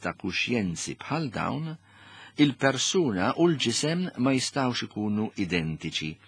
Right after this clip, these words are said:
mhumiex l-istess ħaġa. Lanqas ma seta' tkun ir-ruħ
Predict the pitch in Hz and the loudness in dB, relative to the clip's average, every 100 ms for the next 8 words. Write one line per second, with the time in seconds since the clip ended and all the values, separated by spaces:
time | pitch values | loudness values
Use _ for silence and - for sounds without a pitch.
0 | - 123 101 78 76 - 90 80 - 76 | -2 2 2 2 -2 -4 -4 -6 -6 -8
1 | 69 - - 76 69 - - - - - | -8 -10 -8 -8 -8 -10 -14 -16 -20 -20
2 | - - - - - - - 147 160 - | -20 -20 -20 -20 -20 -18 0 4 4 4
3 | 131 135 - 98 98 98 90 - - - | 2 2 0 -2 -2 -4 -8 -12 -10 -2
4 | 123 123 120 127 135 131 170 113 71 | 2 2 0 0 -2 -2 0 0 -2